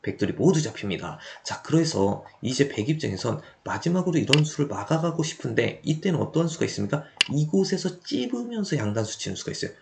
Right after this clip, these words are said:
이곳을 잡으면 한격으로 잡히고요. 자, 여기를 때려내면 이렇게 때려내는 수가 백돌이 모두 잡혀 흑이 성공이 됩니다. 이번 영상이 유익하셨다면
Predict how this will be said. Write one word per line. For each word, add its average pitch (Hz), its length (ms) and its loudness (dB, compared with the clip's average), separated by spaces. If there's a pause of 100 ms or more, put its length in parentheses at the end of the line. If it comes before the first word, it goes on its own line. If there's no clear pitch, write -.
(180)
이곳을 196 260 2
잡으면 156 300 6
한격으로 202 340 2
잡히고요. 117 640 0 (300)
자, 104 160 -4
여기를 92 320 2
때려내면 151 500 4
이렇게 143 280 0
때려내는 160 380 2
수가 - 280 -2 (180)
백돌이 - 300 0
모두 104 280 0
잡혀 151 340 0 (120)
흑이 156 340 -4 (180)
성공이 131 500 -4
됩니다. 131 400 -4 (200)
이번 180 300 2
영상이 151 520 2
유익하셨다면 113 760 2